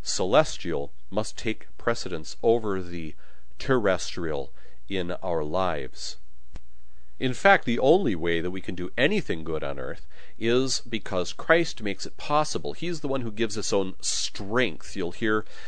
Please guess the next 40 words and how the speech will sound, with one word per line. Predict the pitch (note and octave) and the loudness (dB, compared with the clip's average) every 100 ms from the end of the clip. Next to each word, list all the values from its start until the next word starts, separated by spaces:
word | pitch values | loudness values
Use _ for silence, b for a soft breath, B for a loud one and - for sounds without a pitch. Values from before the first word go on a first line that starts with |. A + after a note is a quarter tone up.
| B - | B -2
uh, | E2+ D#2+ D#2+ | -2 -2 -4
talk | - B2 - | 2 2 2
about | E2+ D#2+ | -2 -2
virtus | D#2+ G2 A#2+ - E2+ - | -2 0 0 0 -2 -4
and | E2 E2 | -4 -4
virtue | E2+ G2+ G#2 - E2 D2 | -2 -2 -2 -2 -2 -2
in | C#2 C2+ | -4 -4
this, | C#2+ - | -4 -2
and | E2+ D#2+ | -4 -4
what | - | -4
they're | E2 | -4
talking | - - C#3+ G#2+ E2+ | -4 -2 -2 -2 -2
about | E2 D#2 | -2 -2
is | D2 | -2
the | - | -4
Christ, | - C3 C3+ - - B B B B | 0 2 2 0 -2 B B B B
that | - | -4
Christ | - C#3+ C#3+ - | -2 0 0 0
imparts | F#2 E2+ - - C3+ - - | -2 -2 -4 -2 0 0 -2
his | A2+ G2 | -2 0
own, | G#2 A2+ A2+ A2+ B B B | 0 0 0 -2 B B B
his | F#2+ F#2+ | -2 -2
own | G2 G2 G2 | -2 -2 -2
strength, | - - - A2 G#2+ - - - B B B | -2 -2 2 2 2 -2 -2 -2 B B B
uh, | F2+ E2 D#2 D#2 - | -2 -2 -2 -2 -2
to | G#2+ G2 | 0 2
us | F#2 | 2
sinners | - C#3 F2+ D2+ - | 0 0 0 -2 -2
here | - F2+ | 0 0
on | E2 | 0
earth. | G2+ D2+ - | 0 -2 -2
Remember | F2+ F#2 B2+ F2+ D2 B B | -2 2 2 2 -2 B B
that | - - | -4 -4
for | F2+ | -2
Augustine, | E2 E2+ G#2 A2+ - D2 D2+ | -2 2 4 4 0 -2 0
one | F#2+ | 0
of | F#2 | 0
the | |
most | F2 F#2 - E2+ | 0 0 0 -2
important, | E2 - - C#3 - F2 - | -2 -2 0 0 0 -4 -2